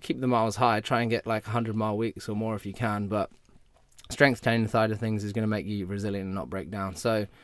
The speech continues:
I've worked with Harvey Lawton at the Movement Blueprint since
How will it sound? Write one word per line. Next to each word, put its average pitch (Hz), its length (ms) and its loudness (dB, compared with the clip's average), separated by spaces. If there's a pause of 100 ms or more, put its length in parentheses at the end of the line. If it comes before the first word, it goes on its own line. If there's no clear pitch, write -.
(140)
I've 117 140 2
worked 120 220 6
with 113 100 -4
Harvey 110 320 0
Lawton 113 460 0 (360)
at 120 120 -10
the 107 80 -6
Movement 107 340 0
Blueprint 104 520 -6 (100)
since - 560 -12